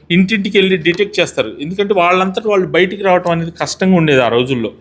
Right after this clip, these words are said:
మచ్చలు ఉన్నా కూడా చెప్పుకుంటే మనల్ని ఎవరన్నా దూరం పెడతారేమో అని చెప్పి దూరం బ-, ఉన్నా కూడా చెప్పుకునేవాళ్ళు కాదు. అప్పట్లో ఎస్సిటి ప్రోగ్రామ్ ద్వారా ఇంటింటికి సర్వే చేసి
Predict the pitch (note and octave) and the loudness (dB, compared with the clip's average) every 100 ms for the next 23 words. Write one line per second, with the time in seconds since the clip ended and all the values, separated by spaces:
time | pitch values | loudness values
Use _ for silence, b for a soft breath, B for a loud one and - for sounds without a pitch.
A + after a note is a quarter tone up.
0 | b b b _ B2+ C3+ C#3 - G3+ F#3+ | b b b _ -2 -2 0 4 4 4
1 | F#3 F3 - E3 - F#3 F3 F3 E3 D3+ | 2 0 0 -4 -2 -2 0 0 0 -2
2 | D3+ D3+ D3+ C#3 C#3 C#3+ C3 C3+ E3 E3+ | -2 -2 2 2 0 -4 -2 2 2 2
3 | D#3 C#3 C#3 C3+ C3 B2+ A#2 A#2+ A2+ A#2 | 0 0 2 2 2 -2 -4 -4 -2 0
4 | B2 A#2+ B B _ B2 D3 F#3+ G3 E3+ | 0 -2 B B _ -2 2 4 2 0
5 | C3 C3 C3 A#2+ A#2+ A#2+ D3 C#3+ D#3+ G3 | -4 -2 -2 -4 -14 -16 -6 -4 0 2
6 | F#3+ F#3+ E3+ - F3 D#3+ C3+ G#2 F#2+ - | 2 0 -4 -4 0 0 2 -2 -6 -10
7 | - A#2+ G3 F#3+ F#3+ E3+ D3+ - G#3 G3+ | -6 -4 -2 2 4 4 2 0 -4 -4
8 | G3 E3+ E3 E3 D#3+ D3+ D3 C3 D3+ B | -2 0 2 0 0 0 0 0 -2 B
9 | B - D#3+ G3 A3 G3 G3 G3+ F3 D3+ | B -2 2 2 0 -2 -2 -2 0 2
10 | F3 E3+ D#3+ - C3+ C#3+ | 2 2 0 0 -2 -4